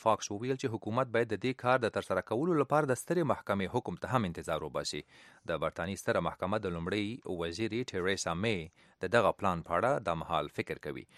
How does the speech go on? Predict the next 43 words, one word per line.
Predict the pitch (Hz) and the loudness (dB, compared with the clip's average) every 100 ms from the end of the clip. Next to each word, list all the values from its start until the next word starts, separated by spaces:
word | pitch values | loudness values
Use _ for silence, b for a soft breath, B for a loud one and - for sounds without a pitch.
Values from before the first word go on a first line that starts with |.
| b b - | b b -4
ټریسا | 85 82 78 82 | -2 0 0 0
وایي | 104 117 | 0 2
دا | 95 | 0
به | 107 | 0
د | 90 90 | -2 0
مارچ | 95 - | 0 -2
په | - 87 | -8 -4
یو | 82 78 | -4 -4
دېرشمه | 82 - 151 143 | -4 -2 -2 0
نیټه | 85 - 80 71 | -2 -2 -4 -2
د | 76 | -2
هغه | 120 92 87 | 0 0 2
واک | 85 - | 2 0
څخه | - 85 - | -12 -10 -8
په | 76 | -8
استفادې | - - 80 104 151 b b b b 87 | -8 -6 -4 0 -2 b b b b -2
د | 85 | -2
اروپایي | 82 101 107 | -2 -4 -4
ټولنې | 98 90 | -4 -4
له | - | -2
چارواکو | 90 90 95 - | -2 0 -2 -2
سره | 98 101 | 0 2
خبرې | 117 175 123 | 2 4 2
وکړي | - 113 | 0 -4
چې | 135 127 | 0 -2
حکومت | 135 117 147 175 139 | 0 2 2 0 -2
ته | 110 | 2
اجازه | 101 95 165 | 2 4 4
ورکوي | 208 190 151 117 - | 4 0 -2 -2 0
چې | 90 80 78 | -2 0 0
د | 71 82 | -2 0
پارلمان | 78 82 92 120 143 147 123 | -2 0 2 2 2 2 2
له | 101 | 2
موافقې | 92 98 92 - 131 92 - | 2 0 -2 -4 -4 -4 0
پرته | 156 - 110 - 71 | 0 2 0 -2 -4
له | 78 | -2
نړیوالو | 78 78 90 120 95 92 139 - | 0 0 2 2 2 0 -2 -2
تړونونو | 82 80 82 73 - | -4 -4 -6 -8 -6
څخه | 139 | -4
ووځي. | 107 73 80 67 b b b b _ 80 | -4 -6 -8 -10 b b b b _ -4
برتانیه | - 82 87 113 | -2 -2 0 -2
به | |
په | 127 | 0